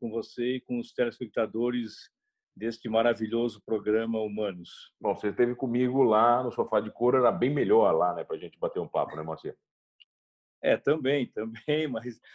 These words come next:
Speaker 1: lá foi muito legal, né? A gente bateu um papo bem legal, mas também temos que nos adaptar aos novos tempos, né? Estamos em tempos de crise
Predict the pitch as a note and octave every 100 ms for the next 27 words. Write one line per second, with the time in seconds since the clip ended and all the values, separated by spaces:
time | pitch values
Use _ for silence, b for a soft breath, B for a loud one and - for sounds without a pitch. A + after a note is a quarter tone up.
0 | b A2 B2 D3+ D3+ D#3+ F3 D#3+ D3+ D#3
1 | A#2+ G2 G2+ A2 G#2+ G#2+ A2 A2 A#2 A#2
2 | G#2 A#2 B2+ B2 D3 D#3 E3+ G3+ G#3 E3+
3 | E3+ F#3 G3+ _ _ _ - D3+ D3 D#3
4 | C#3+ C#3 C#3+ A#2+ - C#3+ D3 C#3+ B2 D3
5 | C3+ B2+ - C#3 C3+ - F#2+ F2 - G2
6 | G#2 G2 - A2+ A2+ A2+ A#2 - A#2 A#2+
7 | A2+ _ A#2+ B2 A#2+ G#2 A2+ - B2 C3
8 | B2 C3 C3